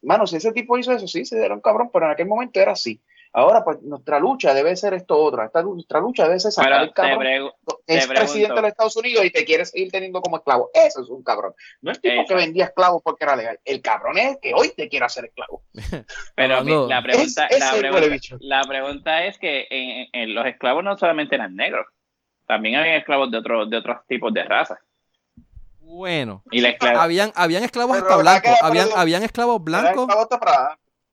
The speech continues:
Speaker 3: eh, pero eran, eran por razones, eh, sociales, que ellos, pues, se, se, se vendían, te, te, quedaban como que deambulantes en la calle,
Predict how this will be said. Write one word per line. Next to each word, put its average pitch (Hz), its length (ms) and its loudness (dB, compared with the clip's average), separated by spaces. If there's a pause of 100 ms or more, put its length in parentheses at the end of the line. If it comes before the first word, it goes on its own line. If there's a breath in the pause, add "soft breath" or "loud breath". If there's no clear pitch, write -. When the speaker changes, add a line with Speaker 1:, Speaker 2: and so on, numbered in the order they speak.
(120)
Speaker 3:
eh, 147 280 -4
pero 151 240 0
eran, 190 260 -2
eran 185 280 -2
por 220 180 -2
razones, 196 720 -6
eh, - 20 -10
sociales, 185 760 -4
que 165 180 -6
ellos, 175 260 -4
pues, 170 200 -4
se, 139 360 -8
se, 139 200 -12
se 143 120 -10
vendían, 160 880 -6
te, 139 140 -8
te, 127 200 -10
quedaban 139 380 -6
como 175 200 -6
que 170 100 -6
deambulantes 143 600 -6
en 185 60 -8
la 151 120 -2
calle, 170 580 -4